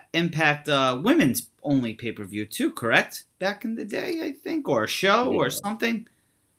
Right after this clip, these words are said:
Speaker 2: Yeah, I'm trying to remember.
Speaker 1: I don't remember
Speaker 2: Wait,
Speaker 1: when.
Speaker 2: they,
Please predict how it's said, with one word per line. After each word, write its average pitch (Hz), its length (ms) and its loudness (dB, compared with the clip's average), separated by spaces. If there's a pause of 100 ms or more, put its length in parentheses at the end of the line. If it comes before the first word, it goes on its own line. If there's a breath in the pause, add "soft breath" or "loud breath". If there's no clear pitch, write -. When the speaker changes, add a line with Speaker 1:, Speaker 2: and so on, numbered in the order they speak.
(160)
Speaker 2:
Yeah, 85 180 4
I'm 80 100 2
trying 82 220 2
to 80 80 2
remember. 78 720 4 (400)
Speaker 1:
I 147 60 -2
don't 175 80 2
remember 190 320 4
Speaker 2:
Wait, 180 100 10
Speaker 1:
when. 131 240 6
Speaker 2:
they, 120 140 -2